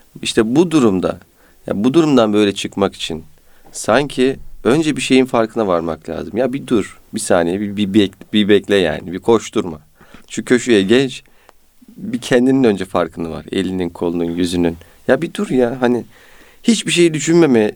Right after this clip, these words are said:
düşünme ya, bir an için düşünme en azından. En azından düşünme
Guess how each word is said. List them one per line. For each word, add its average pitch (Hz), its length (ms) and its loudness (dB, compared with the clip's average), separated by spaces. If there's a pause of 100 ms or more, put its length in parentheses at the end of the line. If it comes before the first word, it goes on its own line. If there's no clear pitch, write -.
(140)
düşünme 165 360 2
ya, 90 260 2
bir 170 180 -2
an 170 140 4
için 135 240 -2
düşünme 107 300 -2
en 92 100 0
azından. 82 440 -8 (180)
En 156 160 6
azından 123 460 2
düşünme 92 460 -4